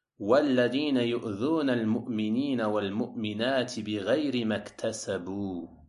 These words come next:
فَقَدِ احْتَمَلُوا بُهْتَانًا وَإِثْمًا مُبِينًا. »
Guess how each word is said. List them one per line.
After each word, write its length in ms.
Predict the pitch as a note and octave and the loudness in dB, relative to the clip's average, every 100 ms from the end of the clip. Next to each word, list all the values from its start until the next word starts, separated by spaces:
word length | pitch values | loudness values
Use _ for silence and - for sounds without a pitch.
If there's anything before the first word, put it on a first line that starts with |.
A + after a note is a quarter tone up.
| _ _ | _ _
فَقَدِ 580 | - G2 - G2 F#2 F2+ | 0 0 2 2 2 -2
احْتَمَلُوا 1120 | - - - - C3+ C3 A2 G2+ G2 F#2 F2 | -8 -10 -12 2 4 4 2 0 -2 -4 -6
بُهْتَانًا 1000 | E2 A#2+ B2 - - G#2+ F#2+ F#2 F2+ F2+ | -2 -2 -2 -8 -2 2 4 2 -2 -4
وَإِثْمًا 920 | F2 F2 E2+ F2+ - C3 - G#2 F#2 F2 | -6 -6 -4 -4 -4 -6 -6 -6 -4 -4
مُبِينًا. » 1080 | F2 F2 F2 G#2+ G#2 F2 D#2+ D2+ D#2+ E2 | -4 -6 -6 -4 -4 -4 -8 -10 -14 -16